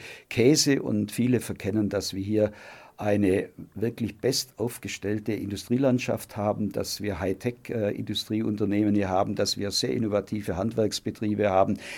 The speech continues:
die Nischen mit ihren Nischenprodukten oft Weltmarktführer sind. Also das vermischt sich immer wer-,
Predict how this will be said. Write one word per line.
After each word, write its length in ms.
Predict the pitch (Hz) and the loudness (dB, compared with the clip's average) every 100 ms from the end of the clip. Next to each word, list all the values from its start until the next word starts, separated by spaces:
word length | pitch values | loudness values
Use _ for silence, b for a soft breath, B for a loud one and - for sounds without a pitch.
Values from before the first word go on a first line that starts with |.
| B B | B B
die 100 | 110 | 4
Nischen 400 | 107 160 - 117 | 6 4 4 4
mit 160 | 135 | 4
ihren 280 | - 127 110 | 6 6 6
Nischenprodukten 880 | 110 147 123 110 101 107 135 - 110 | 4 0 -2 -2 -2 0 -2 -2 -2
oft 320 | 120 110 - | 0 -2 0
Weltmarktführer 920 | 95 165 165 101 98 - - 113 110 101 | 2 2 2 0 0 -2 -2 0 2 0
sind. 280 | - 127 - B B | 2 0 0 B B
Also 160 | - 123 | 2 4
das 160 | 127 | 4
vermischt 400 | - 117 165 - | 6 6 6 4
sich 240 | 123 113 127 | 0 0 4
immer 240 | 127 123 | 6 8
wer-, 300 | 120 147 | 8 8